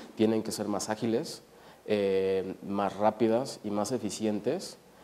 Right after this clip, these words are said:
buscando echar mano de componentes tecnológicos para, como ya mencionaba,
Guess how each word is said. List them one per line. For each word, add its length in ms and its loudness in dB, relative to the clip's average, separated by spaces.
buscando 1300 2
echar 360 2
mano 260 2
de 100 2
componentes 520 -2
tecnológicos 840 -2
para, 200 4
como 160 -4
ya 100 2
mencionaba, 500 2